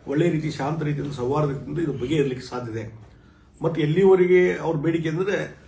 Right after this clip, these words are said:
ನೀವು ಕೇಂದ್ರ ಸರ್ಕಾರಕ್ಕೆ ಈ ಪ್ರಪೋಸಲ್ ಕಳಿಸಿ, ಕೇಂದ್ರ ಸರ್ಕಾರದಿಂದ ನಾವು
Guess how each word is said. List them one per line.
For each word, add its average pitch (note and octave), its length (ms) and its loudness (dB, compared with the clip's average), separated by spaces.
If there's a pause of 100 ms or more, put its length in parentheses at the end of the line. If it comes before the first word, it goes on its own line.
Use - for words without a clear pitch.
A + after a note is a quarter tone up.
(140)
ನೀವು F#3 160 6
ಕೇಂದ್ರ G#3 280 6
ಸರ್ಕಾರಕ್ಕೆ F3+ 840 -4
ಈ E3+ 100 -6
ಪ್ರಪೋಸಲ್ D#3+ 460 4
ಕಳಿಸಿ, - 460 -4 (580)
ಕೇಂದ್ರ G3 260 4
ಸರ್ಕಾರದಿಂದ E3+ 520 0
ನಾವು D#3+ 540 0